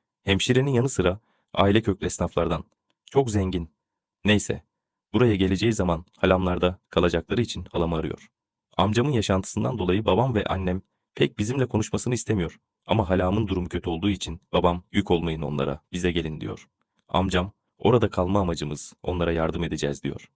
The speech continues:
Neyse, amcamın bir umut düzeldiğini düşünüyoruz. Amcam, babamları davet ediyor, "Gelin çay içelim." diye.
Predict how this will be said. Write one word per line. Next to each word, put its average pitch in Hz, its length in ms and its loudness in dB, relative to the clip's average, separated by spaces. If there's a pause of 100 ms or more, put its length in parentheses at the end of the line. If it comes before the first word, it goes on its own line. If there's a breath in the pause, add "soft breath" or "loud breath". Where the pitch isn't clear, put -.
(420)
Neyse, 95 340 -2 (540)
amcamın 120 440 2
bir 107 100 2
umut 123 420 -2
düzeldiğini 92 420 0
düşünüyoruz. - 500 -10 (400)
Amcam, 104 400 0 (240)
babamları 113 400 4
davet 110 280 0
ediyor, 104 360 -2
"Gelin 101 240 0
çay 98 160 2
içelim." 78 340 -4
diye. 65 160 -8